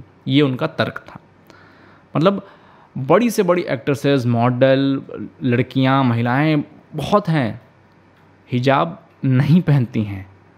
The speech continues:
पहनना पसंद भी नहीं करते हैं, लेकिन just because एक पॉलिटिकल नैरेटिव चल रहा है तो कुछ लोगों को हिजाब की बहुत चिंता हो रही है।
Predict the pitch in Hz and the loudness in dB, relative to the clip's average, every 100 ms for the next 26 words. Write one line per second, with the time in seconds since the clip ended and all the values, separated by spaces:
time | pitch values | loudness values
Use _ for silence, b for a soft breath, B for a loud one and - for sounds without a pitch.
0 | _ - 117 123 143 - 127 - 175 165 | _ -8 -2 0 2 0 -2 2 4 4
1 | 147 123 107 - 104 113 143 147 139 139 | 4 0 -6 -6 -6 -6 -4 -4 0 0
2 | 139 123 110 110 120 113 104 107 143 143 | 0 -4 -4 -2 -2 0 0 -2 -2 0
3 | 113 107 151 175 - 135 120 113 110 165 | 0 0 0 -2 -4 -4 -2 -4 -2 -2
4 | 127 110 110 117 113 - 101 98 98 95 | -2 -4 -6 -8 -8 -8 -10 -8 -8 -8
5 | 90 123 135 | -10 -14 -18